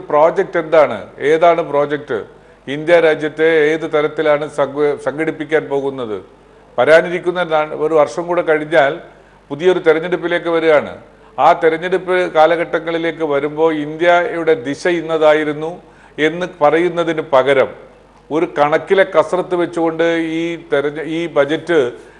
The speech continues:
ഇപ്പോൾ ഈ രാജ്യത്തിലെ ജനങ്ങളുടെ മുമ്പിലാണ് സമർപ്പിച്ചിരിക്കുന്നത് എന്ന് പറഞ്ഞാൽ അതിനെ അംഗീകരിച്ചു കൊടുക്കാൻ നമുക്കാർക്കും കഴിയില്ല. ഇപ്പോൾ ഈ, ഏഹ്, ഒരുപാട് കാര്യങ്ങൾ നമ്മുടെ മുമ്പിൽ പറയേണ്ടതായിട്ടുണ്ടായിരുന്നു. ഞാൻ വീണ്ടും വീണ്ടും ആവർത്തിച്ച് പറയുന്നത്, ഈ ഡിമോ-,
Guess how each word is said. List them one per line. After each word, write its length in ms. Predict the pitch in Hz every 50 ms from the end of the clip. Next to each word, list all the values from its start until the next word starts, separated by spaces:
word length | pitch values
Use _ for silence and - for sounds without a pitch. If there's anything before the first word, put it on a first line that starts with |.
| - _ 135
ഇപ്പോൾ 520 | 139 131 - 175 185 185 180 185 185 - -
ഈ 220 | 165 165 170 175
രാജ്യത്തിലെ 600 | 170 151 160 147 151 151 160 165 160 - 170 165
ജനങ്ങളുടെ 520 | 160 151 147 139 151 156 165 165 160 165 160
മുമ്പിലാണ് 460 | 151 151 147 156 160 160 156 156 156
സമർപ്പിച്ചിരിക്കുന്നത് 920 | - - 135 139 147 147 143 160 151 - 165 156 156 151 151 147 151 151
എന്ന് 140 | 147 143 147
പറഞ്ഞാൽ 440 | 135 135 131 131 127 131 127 107 92 - - - - - - - - -
അതിനെ 280 | 120 131 156 180 202 190
അംഗീകരിച്ചു 520 | 175 175 180 196 185 196 180 165 151 185
കൊടുക്കാൻ 360 | 185 180 180 180 185 180 180
നമുക്കാർക്കും 680 | 170 165 170 170 160 - - 175 170 165 170 175 165 147 147
കഴിയില്ല. 640 | 156 147 151 175 170 151 123 110 92 80 - - - _ _ _ _ _ _ _ _ _ _ _ _ _ _ _ 120 120
ഇപ്പോൾ 220 | 117 - 180 190 196 196
ഈ, 40 | 196 196 - - 139 156
ഏഹ്, 140 | 160 160 123 - 143
ഒരുപാട് 420 | 135 147 156 165 175 185 190 196 185 180
കാര്യങ്ങൾ 360 | 175 170 180 185 190 185 190 185 180
നമ്മുടെ 200 | 170 170 175 175 165
മുമ്പിൽ 240 | 165 165 165 165 170 - -
പറയേണ്ടതായിട്ടുണ്ടായിരുന്നു. 1040 | 151 151 160 165 160 160 151 151 151 147 147 147 143 131 135 131 123 117 95 101 101 107 127
ഞാൻ 100 | 143 156 151 151
വീണ്ടും 240 | 165 175 180 190 180 185
വീണ്ടും 220 | 185 180 190 175 175 165
ആവർത്തിച്ച് 400 | 165 170 165 160 160 151 - 170 160
പറയുന്നത്, 440 | 160 160 165 165 156 160 151 139 131 135 - - - _ _ _ - - - - - _ - 147
ഈ 20 | 170 170 165 151 131 113
ഡിമോ-, 420 | 135 151 170 175 175 180 190 190